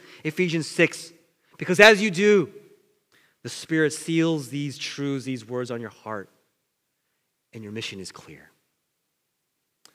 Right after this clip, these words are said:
You have clarity to choose the right battles. We don't respond in the way that the enemy would entice us to,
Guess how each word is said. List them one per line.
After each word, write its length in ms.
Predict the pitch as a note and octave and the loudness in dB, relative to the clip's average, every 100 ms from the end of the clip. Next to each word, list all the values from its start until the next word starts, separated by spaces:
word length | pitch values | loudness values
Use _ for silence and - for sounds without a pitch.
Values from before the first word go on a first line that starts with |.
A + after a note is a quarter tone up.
| _ _ | _ _
You 120 | B2 | -6
have 120 | A#2+ - | -6 -8
clarity 600 | - A2+ A2+ G#2+ F#2+ - _ _ _ _ _ | -8 -4 -2 -4 -10 -16 _ _ _ _ _
to 80 | - | -14
choose 280 | - A#2 | -12 -10
the 80 | A2+ | -12
right 200 | G2+ G2 | -12 -12
battles. 560 | F2+ E2+ - _ - - _ _ _ _ _ _ _ _ _ _ _ _ _ _ _ _ _ _ _ _ _ _ _ _ _ _ | -14 -18 -20 _ -20 -20 _ _ _ _ _ _ _ _ _ _ _ _ _ _ _ _ _ _ _ _ _ _ _ _ _ _
We 100 | A#2 | -10
don't 160 | A#2 G2+ | -10 -10
respond 640 | A2+ - A#2+ A#2+ A2 F2 _ - | -14 -12 -8 -6 -6 -10 _ -18
in 120 | A#2+ | -12
the 80 | A2 | -8
way 200 | A2 G#2+ | -6 -6
that 120 | G#2 | -8
the 120 | - | -12
enemy 280 | A2 G#2+ G#2+ | -12 -12 -10
would 140 | G2+ | -12
entice 380 | F#2+ F2 F#2+ - | -12 -14 -16 -16
us 80 | - | -20
to, 240 | - F2+ | -20 -20